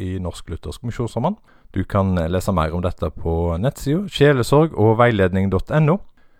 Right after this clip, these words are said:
Ønsker du noen å snakke med, så kan du kontakte Kirkens S O S på nettsiden deres, eller du kan ringe dem på tjueto førti null null førti.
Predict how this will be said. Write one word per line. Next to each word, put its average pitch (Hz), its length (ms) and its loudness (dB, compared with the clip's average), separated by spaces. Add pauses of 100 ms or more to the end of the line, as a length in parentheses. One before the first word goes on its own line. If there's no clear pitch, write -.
(500)
Ønsker 120 320 0
du 120 160 4
noen 123 400 4
å 113 80 0
snakke - 400 0
med, 170 160 4
så 107 80 2
kan 104 220 2
du 98 180 0
kontakte - 560 0
Kirkens - 400 -4
S 78 160 -4
O 113 80 2
S 165 240 2
på 123 160 0
nettsiden 127 400 0
deres, 127 400 2
eller 135 220 -2
du 139 100 -2
kan 143 140 0
ringe 139 180 -2
dem 196 140 -2
på 160 340 0
tjueto 180 400 -2
førti - 480 -4
null 123 240 2
null 104 320 2
førti. - 400 -6